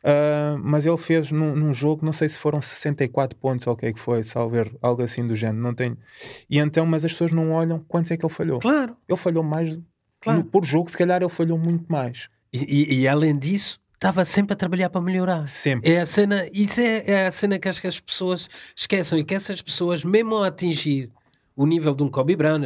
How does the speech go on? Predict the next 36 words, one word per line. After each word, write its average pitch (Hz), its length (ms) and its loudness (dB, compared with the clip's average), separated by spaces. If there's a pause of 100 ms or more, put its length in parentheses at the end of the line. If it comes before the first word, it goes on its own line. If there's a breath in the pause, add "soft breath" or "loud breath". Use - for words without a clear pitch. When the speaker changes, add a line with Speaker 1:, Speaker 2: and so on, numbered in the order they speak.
(120)
Speaker 2:
ou 110 80 -4
do 120 140 -6
Michael 123 340 -6
Jordan, 120 380 -2
ou 120 40 -4
do 127 120 -6
LeBron 139 440 -2
James, 131 300 -6 (320 loud breath)
continuam 247 480 2
a 240 80 2
treinar 240 400 0
todos 233 260 2
os 208 140 0
dias 247 240 0
para 262 160 2
melhorar, 285 540 4
para - 100 2
Speaker 1:
Olha 339 120 4
o - 40 2
Speaker 2:
ser - 60 2
ainda - 160 4
Speaker 1:
Ronaldo. 254 240 0
Speaker 2:
melhor. 277 300 0
Olha 226 220 -2
o 202 40 0
Ronaldo, 233 380 0
olha 202 100 4
o - 20 -8
Cristiano, 240 420 -2
já. 233 200 -2
Speaker 1:
Trinta 156 320 2
e 151 40 4
sete 156 320 0
anos 202 240 0
Speaker 2:
Já, 214 160 4
já. 214 280 -2